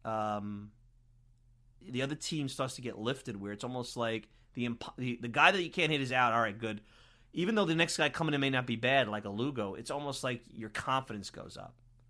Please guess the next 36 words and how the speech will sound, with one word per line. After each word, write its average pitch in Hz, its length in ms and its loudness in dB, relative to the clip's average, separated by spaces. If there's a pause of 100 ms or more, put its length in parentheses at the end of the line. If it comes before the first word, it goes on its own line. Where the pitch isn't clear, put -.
(720)
And 135 100 0
I'm 151 60 4
not 196 180 8
even 247 140 2
gonna 202 140 2
get 160 180 4
into, 147 540 -2 (340)
well, 110 100 -10
can 131 200 -2
they 123 100 -2
go 117 220 2
out 110 160 2
and 107 80 -8
get 107 80 -6
another 107 180 -4
big 95 260 -10
starter 104 380 -4
like 95 160 -8
Scherzer? 98 640 -6 (640)
You - 80 -12
know, - 60 -10
can 117 200 -6
they 113 80 -2
get, 107 500 0
uh, - 440 -8
German 113 320 -4
Marquez, 104 640 -4
you 98 80 -8
know, 95 260 -12 (560)
a, 113 280 -10
a - 20 -8
top-of-the-line 107 580 -2
pitcher? 110 260 -8
Because 123 300 -2
I, 139 160 6
I, 131 120 0